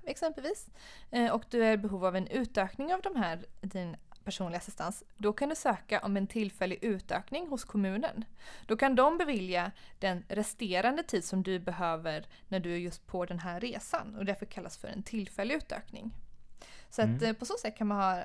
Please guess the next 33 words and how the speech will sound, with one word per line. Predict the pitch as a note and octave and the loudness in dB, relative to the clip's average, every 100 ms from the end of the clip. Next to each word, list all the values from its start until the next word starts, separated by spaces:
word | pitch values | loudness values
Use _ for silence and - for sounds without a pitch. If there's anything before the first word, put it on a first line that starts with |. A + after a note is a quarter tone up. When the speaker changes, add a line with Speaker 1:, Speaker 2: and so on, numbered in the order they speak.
| - | -6
Speaker 1:
assistans | G3+ - G3 F#3 - | -8 -6 -4 -4 -2
både | F#3 G#3+ | -2 0
från | E4 D#4 | 2 2
Försäkringskassan | C4+ G#3+ - - - - - | 0 -4 -6 -8 -8 -10 -10
och | F#3+ - - | -12 -14 -8
kommunen. | - F3+ F#3 A3 - - - - - - - - - | -2 -2 0 -4 -6 -14 -14 -12 -12 -14 -12 -8 0
Speaker 2:
Men | B2 | 2
du | |
Antonija, | C3 C3 A#2+ | 2 4 4
en | B2 | 4
följdfråga | - C#3 B2 - D#3+ G#2+ | 6 6 6 4 6 6
där | G#2+ G#2+ | 6 4
från | B2+ | 2
mig | C#3 C#3+ | 2 4
då, | G#2+ | 4
men | G#2+ A#2+ - - | 4 2 0 -2
kan | B2 | 2
man | B2+ A#2+ | 4 6
ha | B2+ | 4
ett | B2 | 2
grundbeslut | B2 C#3 A#2+ A2 B2 - D3+ | 2 6 6 4 2 2 2
från | - A2 | 2 2
både | A2 A2 | 4 2
Försäkringskassan | - B2 G#2+ - D3 - G#2+ | 0 -2 0 0 -2 0 -2
och | G#2 | -2
kommunen | - G#2+ G#2 G2+ | 0 2 2 0
samtidigt? | A#2 C#3+ A#2 A2 - D3+ F#2 B1 - - - - - - - - - | 2 4 4 2 0 0 0 -4 -8 -8 -10 -14 -16 -14 -14 -14 0
Speaker 1:
Det | G#3+ | 2
kan | E4 | 2
man | A4 | 4
faktiskt | F#4 F4 D4+ | 2 2 -4
också | - G#4+ | -2 2
ha. | A3+ G#3+ | 2 2